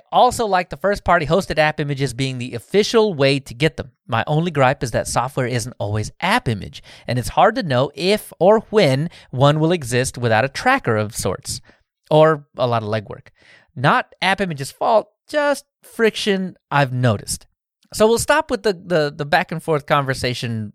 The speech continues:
right there. Uh, Dan, what do, what do you think about, um, that app images are meant to be hosted at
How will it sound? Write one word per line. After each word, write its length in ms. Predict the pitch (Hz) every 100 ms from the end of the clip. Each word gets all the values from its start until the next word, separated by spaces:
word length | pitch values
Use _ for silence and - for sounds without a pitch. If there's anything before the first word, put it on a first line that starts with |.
| _
right 340 | 123 113 110
there. 280 | 113 104 104 - - - _ _
Uh, 240 | 117 120 110 - 170 156
Dan, 360 | 247 294 302
what 340 | 214 208 262 269
do, 80 | 254
what 200 | - 226
do 60 | 262
you 120 | 247
think 360 | 233 - 196 196
about, 680 | 170 151 139 135 131 123 123 _ -
um, 640 | 127 120 117 117 110 107 _ _ _ -
that 320 | 139 131 - - 131 - _ _
app 280 | 151 226 247
images 560 | 220 214 185 196 180 - _
are 760 | 143 147 143 135 135 127 123 127 _ _ _ _
meant 380 | 120 135 165 170
to 100 | 165
be 160 | 147
hosted 420 | 127 143 139 135 -
at 260 | 123 120